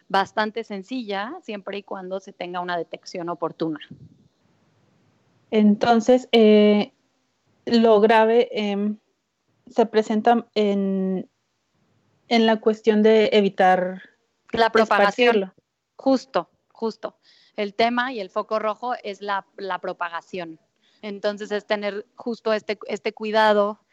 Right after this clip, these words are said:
Speaker 1: y esta sensibilización de, de que si yo ya tengo, con quién estuve, con quién compartí ciertas cosas, con, etcétera, como para que se tomen medidas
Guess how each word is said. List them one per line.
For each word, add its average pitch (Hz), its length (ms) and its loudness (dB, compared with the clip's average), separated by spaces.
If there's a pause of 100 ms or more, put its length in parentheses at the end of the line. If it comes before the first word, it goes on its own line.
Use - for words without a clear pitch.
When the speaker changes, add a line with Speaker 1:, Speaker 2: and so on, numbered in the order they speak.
(260)
Speaker 1:
y 214 100 -2
esta 214 200 -4
sensibilización 202 1080 -14
de, 185 400 -6
de 180 320 -4
que 185 140 -6
si 190 140 -10
yo 196 120 0
ya 208 160 2
tengo, 220 400 -8
con 190 220 -14
quién 208 260 -12
estuve, 226 500 -6
con 196 160 -18
quién 202 280 -20
compartí 196 540 -6
ciertas 202 420 -8
cosas, 220 460 -8
con, 196 240 -18
etcétera, 233 500 -4
como 185 280 -10
para 180 220 -4
que 180 120 -18
se 180 120 -20
tomen 196 280 -12
medidas 185 440 -8